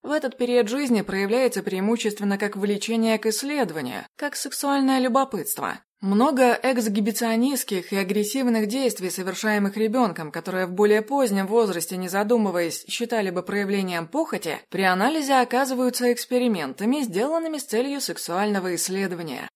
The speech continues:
В течение этого исследования ребенок приходит к открытию, что пенис не составляет общего достояния всех сходных с ним существ. Толчком к этому служит то, что ребенок случайно заметил, как выглядят гениталии маленькой сестры или подруги.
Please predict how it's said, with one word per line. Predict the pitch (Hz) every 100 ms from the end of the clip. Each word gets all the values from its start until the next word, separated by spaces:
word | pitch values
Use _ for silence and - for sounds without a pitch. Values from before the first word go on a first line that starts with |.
| _ _
В |
течение | - 214 240 233 220
этого | 214 208 208
исследования | 208 247 277 233 220 190 175
ребенок | 180 220 269 202 -
приходит | 185 185 262 240
к | -
открытию, | 202 - 190 175 202 240
что | 233 202 170
пенис | 175 226 262 - 185
не | 185
составляет | 175 - 160 180 294 220 208
общего | 202 - 185 175
достояния | 175 - 226 220 196 180
всех | 170 - 214
сходных | - - 247 185 180 -
с | 202
ним | 190
существ. | 170 226 - 156 - - _ _ -
Толчком | 190 170 - 220 285
к | 311
этому | 254 226 214
служит | - 220 196 185 -
то, | 247 269
что | - 185
ребенок | 165 202 311 311
случайно | - 190 - 240 294 269
заметил, | 214 202 175 170 226 247
как | 254 320 247
выглядят | 196 233 196 190 175 170
гениталии | 170 180 170 185 240 294 277
маленькой | 226 214 185 170 156
сестры | 160 156 247 330
или | - 269
подруги. | 262 247 208 208 170 151